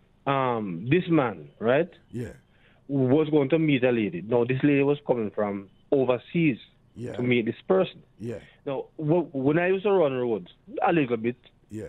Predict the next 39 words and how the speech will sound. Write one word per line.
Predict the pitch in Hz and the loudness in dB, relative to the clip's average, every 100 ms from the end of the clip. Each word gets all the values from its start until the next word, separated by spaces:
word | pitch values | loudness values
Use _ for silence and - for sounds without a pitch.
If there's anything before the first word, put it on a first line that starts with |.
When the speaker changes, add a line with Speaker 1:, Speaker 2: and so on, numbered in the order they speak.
| - | -12
Speaker 1:
right, | - 120 127 151 - | -2 0 2 -2 -6
Speaker 2:
Yeah. | 101 101 - - _ _ _ _ _ - | -16 -16 -18 -20 _ _ _ _ _ -4
Speaker 1:
I | 165 175 | 0 0
may | 175 180 | 2 2
not | 190 170 | 2 0
have | 156 165 | 0 -2
been | 147 139 127 131 _ - | 0 -2 -2 -6 _ -2
the, | 143 | 0
the | 156 156 | 2 2
most | 160 143 120 - - 101 107 | 4 4 2 -2 -12 -12 0
decent | 156 151 - 147 131 - | 2 2 0 -2 -2 -2
person. | 151 131 - 85 _ _ - | 0 0 -4 -20 _ _ -10
Speaker 2:
Right. | 135 135 151 | -8 -6 -4
Speaker 1:
I, | - 143 143 - | -4 -6 -10 -6
I, | 147 | -2
I | |
may | 151 170 | 2 2
not | 156 131 - | 2 -2 -2
keep | 170 | -2
my | 143 143 | 0 0
place | 143 143 117 | 2 0 0
the | |
best. | 120 143 151 - _ _ - | 0 0 0 -4 _ _ -10
Speaker 2:
Right. | 127 110 113 - _ _ _ _ _ _ _ | -6 -6 -6 -12 _ _ _ _ _ _ _
Speaker 1:
But | 123 160 151 - - _ _ | 0 2 2 -4 -20 _ _
if | 202 147 - | 0 0 -2
I'm | 185 185 | -2 -2
going | 175 170 | -2 0
to | |
meet | 196 185 | 0 2
a | 156 | 4
new | 147 165 175 170 - | 4 6 6 4 2
woman | 156 135 110 | 2 2 0
for | 87 | 2
the | 143 143 | 2 2
first | 180 147 - - | 2 2 0 0
time, | 123 95 | 0 0
remember | 107 147 208 185 170 160 | 2 4 4 4 0 0
me | 160 | -2